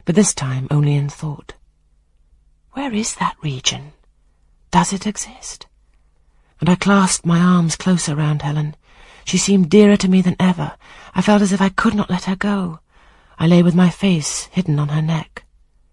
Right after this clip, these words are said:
Presently she said in the sweetest tone, "How comfortable I am. The last fit of coughing has tired me a little. I feel as if I could sleep. But don't leave me, Jane.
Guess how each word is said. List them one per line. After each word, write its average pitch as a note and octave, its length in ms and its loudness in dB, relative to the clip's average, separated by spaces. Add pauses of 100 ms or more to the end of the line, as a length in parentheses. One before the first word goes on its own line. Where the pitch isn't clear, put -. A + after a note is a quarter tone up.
(560)
Presently D#3+ 420 0
she D#3 140 -6
said D#3 260 -4
in D#3 100 0
the D#3+ 80 -2 (140)
sweetest - 440 -10
tone, D3 340 -10 (1700)
"How - 260 -16
comfortable - 600 -12
I - 160 -8 (240)
am. - 80 -20 (1160)
The G3 80 -8
last A#3 420 -4
fit - 220 -12
of - 140 -12
coughing - 360 -8
has C#3+ 140 -12
tired - 460 -6
me C6+ 100 -16
a B5 100 -16
little. - 380 -20 (800)
I - 100 -10
feel - 220 -8
as - 140 -12
if - 120 -10
I E3+ 40 -6
could - 180 -14
sleep. - 480 -12 (720)
But - 140 -18
don't E3+ 260 -4
leave C#3 260 -10
me, D#3+ 120 -10
Jane. - 340 -16